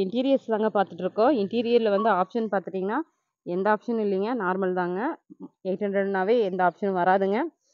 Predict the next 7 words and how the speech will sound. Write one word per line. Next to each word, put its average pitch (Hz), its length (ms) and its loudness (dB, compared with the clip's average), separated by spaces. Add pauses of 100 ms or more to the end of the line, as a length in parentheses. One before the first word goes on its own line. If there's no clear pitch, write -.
(440)
சீட் 247 220 0
பார்த்துக்குங்க, 208 400 0 (120)
நல்ல 185 140 2 (100)
quality 196 480 2
இருக்குங்க. 185 320 -4 (840)
சீட்ல 196 400 -2
எந்த 190 120 0